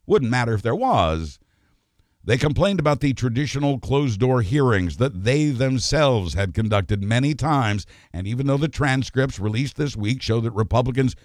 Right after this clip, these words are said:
were given and took advantage of the equal time they were given to ask questions during the hearing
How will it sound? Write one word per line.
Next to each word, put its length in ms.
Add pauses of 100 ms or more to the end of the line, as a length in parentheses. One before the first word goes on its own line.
(240)
were 180
given 520 (180)
and 180
took 200
advantage 600
of 220
the 100 (120)
equal 280
time 420
they 320
were 160
given 380
to 180
ask 280
questions 540 (340)
during 280
the 60
hearing 520